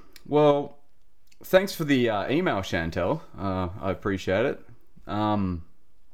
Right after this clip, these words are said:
blue-headed warbler. See, a warbler to me, is a bird. There's lots of different species of warbler. I've never heard it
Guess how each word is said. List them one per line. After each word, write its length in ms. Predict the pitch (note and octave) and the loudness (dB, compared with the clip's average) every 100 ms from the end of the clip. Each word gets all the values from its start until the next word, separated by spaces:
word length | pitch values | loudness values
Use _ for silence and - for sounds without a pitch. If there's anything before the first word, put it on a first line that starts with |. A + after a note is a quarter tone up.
| - - - - - - - - - | -14 -14 -16 -16 -16 -16 -16 -16 -2
blue-headed 460 | B2 F#3 E3 E2+ | 2 4 2 0
warbler. 640 | D#2+ A2 G3 G#2 D2 F#2+ A2 | 0 4 4 2 -2 -4 -8
See, 180 | - B2 | -4 0
a 60 | |
warbler 680 | C#3 D3 A3+ A#3 G#3 D#3 - - - - - - - - | 2 6 4 4 0 0 -4 -12 -16 -16 -16 -16 -16 -14
to 140 | - A#2 | -4 0
me, 280 | D#3 D3+ | 2 4
is 120 | F#2+ F2+ | 4 2
a 60 | |
bird. 480 | E2 C#3 C#3+ A#1 - - - - - - - - - | 2 2 2 2 -4 -12 -16 -16 -16 -16 -16 -16 -10
There's 280 | G2+ F#2+ F2 | -2 0 0
lots 220 | G#2+ - | 0 -2
of 60 | F#2+ | -4
different 260 | F#2 E2 - | -6 -6 -6
species 340 | G2+ F2 F2+ | -4 -2 -4
of 180 | E2+ E2 | -4 -2
warbler. 540 | F#2 F2+ E2+ E2 E2 - - - - - - - | 2 2 0 -4 -4 -10 -16 -16 -16 -16 -16 -10
I've 180 | G2+ F#2+ | -4 -2
never 540 | G#2+ A#2+ C3+ C#3+ D#3 C3 | 2 2 4 4 4 2
heard 500 | A2 A#2 A2 G#2 - - - - - | 2 4 4 0 -6 -14 -16 -14 0
it 300 | G#2 G2 | 0 0